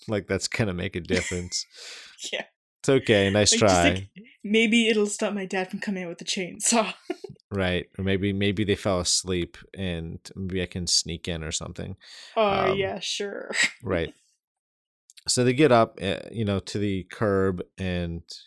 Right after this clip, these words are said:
Speaker 1: she's getting ready to get out. And that's when, that's when she gets a few words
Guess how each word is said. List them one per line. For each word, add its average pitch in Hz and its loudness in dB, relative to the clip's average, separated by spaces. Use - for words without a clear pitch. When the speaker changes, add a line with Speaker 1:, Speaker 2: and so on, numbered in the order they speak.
Speaker 1:
she's 104 -6
getting 104 0
ready 95 2
to 92 -2
get 90 -2
out. 87 0
And 87 -8
that's - -4
when, 92 -2
that's - -2
when 151 2
she 123 2
gets 107 0
a 92 -10
few 110 -2
words 92 0